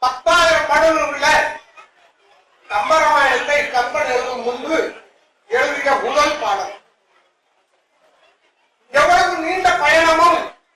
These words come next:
தொடங்குவது எடுத்து வைக்கப்படும் முதல் ஒரு காலடியில் தான். எவ்வளவு பெரிய மாட மாளிகைகளும் முதலில் ஒரு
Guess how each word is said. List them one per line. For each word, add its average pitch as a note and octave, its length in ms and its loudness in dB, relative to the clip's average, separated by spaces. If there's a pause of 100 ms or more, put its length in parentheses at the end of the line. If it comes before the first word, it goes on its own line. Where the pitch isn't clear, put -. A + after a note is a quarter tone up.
(1000)
தொடங்குவது C4 680 -2 (720)
எடுத்து D#4+ 320 -4
வைக்கப்படும் - 560 -2 (460)
முதல் D4+ 300 -2
ஒரு A#3 200 0 (200)
காலடியில் A#3 580 2
தான். B3 220 2 (1900)
எவ்வளவு F#4+ 400 4
பெரிய E4 320 4
மாட E4 280 2 (100)
மாளிகைகளும் D4+ 840 0 (600)
முதலில் D#4+ 420 0
ஒரு C4 200 -2